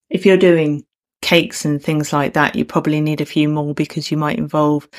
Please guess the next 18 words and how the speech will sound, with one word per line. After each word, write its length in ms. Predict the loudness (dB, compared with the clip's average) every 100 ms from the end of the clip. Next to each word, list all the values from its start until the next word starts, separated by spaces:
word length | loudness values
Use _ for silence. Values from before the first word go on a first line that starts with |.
| -20 -20 -20 -4
needing 320 | -2 0 -2
fondant 420 | -2 -2 0 -2 0
icings 920 | 0 0 0 0 2 0 0 -2 -6
and 160 | -8
piping 520 | 0 0 2 0 0
tools 340 | 0 0 0 0
and 120 | 2
all 160 | 2 2
of 100 | 2
these 300 | 0 2 -2
little 120 | 0
bits 280 | -2 -2 -4
of 80 |
equipment 440 | -6 -2 -2 -2 -2
that 120 | -2
you 100 | 0
might 280 | -2 -4 -4
need. 400 | -4 -4 -8